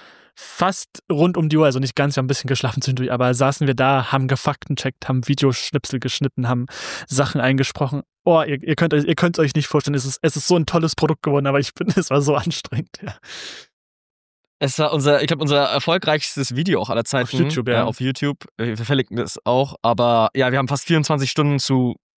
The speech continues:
Speaker 2: sechst oder
Speaker 1: Mhm.
Speaker 2: so pausenlos dran
Speaker 1: Ja.
Speaker 2: gearbeitet. Das war so anstrengend. Aber ich bin auch so, so froh, das ist
Speaker 1: Mhm.
Speaker 2: richtig gut geworden. Haben auch natürlich so einen Kandidierenden-Check
Speaker 1: Ja.
Speaker 2: gemacht, welche, äh, Kandidieren zu,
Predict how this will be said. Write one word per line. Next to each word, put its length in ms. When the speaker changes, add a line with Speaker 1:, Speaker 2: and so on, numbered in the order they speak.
Speaker 2:
sechst 560
oder 140
Speaker 1:
Mhm. 40
Speaker 2:
so 380
pausenlos 500
dran 120
Speaker 1:
Ja. 60
Speaker 2:
gearbeitet. 500
Das 100
war 80
so 240
anstrengend. 540
Aber 200
ich 100
bin 120
auch 100
so, 360
so 120
froh, 260
das 180
ist 140
Speaker 1:
Mhm. 60
Speaker 2:
richtig 220
gut 180
geworden. 460
Haben 140
auch 140
natürlich 260
so 80
einen 80
Kandidierenden-Check 800
Speaker 1:
Ja. 60
Speaker 2:
gemacht, 600
welche, 380
äh, 180
Kandidieren 460
zu, 920